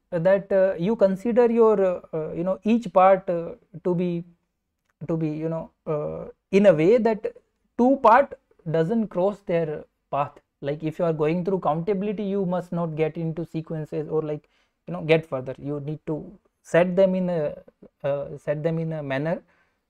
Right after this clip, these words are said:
that it comes one after another. Like you are going through limit, then you go through continuity, then you go through uniform continuity, then you go through differentiability,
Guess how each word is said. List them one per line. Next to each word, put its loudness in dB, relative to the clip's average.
that -2
it -8
comes 2
one 0
after -4
another. -8
Like -6
you -2
are -2
going 2
through 0
limit, 0
then 2
you 4
go 4
through -8
continuity, -10
then 0
you 0
go 0
through -6
uniform -6
continuity, -12
then -2
you 0
go -2
through -12
differentiability, -12